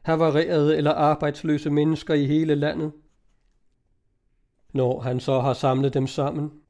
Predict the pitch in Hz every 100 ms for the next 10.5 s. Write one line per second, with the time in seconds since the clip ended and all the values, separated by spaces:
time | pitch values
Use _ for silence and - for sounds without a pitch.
0 | _ _ _ _ _ _ 156 180 147 123
1 | 123 131 120 - 143 156 143 151 139 139
2 | 143 143 143 139 147 147 165 156 160 160
3 | - 175 165 147 151 151 156 143 151 160
4 | 135 135 131 151 185 175 151 - 160 151
5 | 151 160 160 151 143 151 - _ _ -
6 | 165 156 131 139 156 160 151 143 143 151
7 | - 160 180 - _ _ _ - 143 135
8 | 127 - 175 214 196 190 190 190 180 139
9 | 143 135 139 147 143 165 - 143 143 151
10 | 151 151 135 - 147